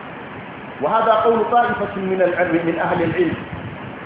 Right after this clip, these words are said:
وهو عليه مجمع الفقه الإسلامي، أن ترك العلاج من قبل الطبيب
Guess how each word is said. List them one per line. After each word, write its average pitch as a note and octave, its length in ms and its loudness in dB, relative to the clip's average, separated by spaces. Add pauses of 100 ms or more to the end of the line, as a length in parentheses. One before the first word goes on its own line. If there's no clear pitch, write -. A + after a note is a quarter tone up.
(120)
وهو G3 260 6
عليه G#3 440 4
مجمع G#3 420 2
الفقه F3+ 360 0
الإسلامي، F3+ 640 0 (1400)
أن G#3 320 4
ترك B3 260 4
العلاج G3+ 520 4 (580)
من G3 120 4
قبل A3+ 340 4
الطبيب G3+ 520 2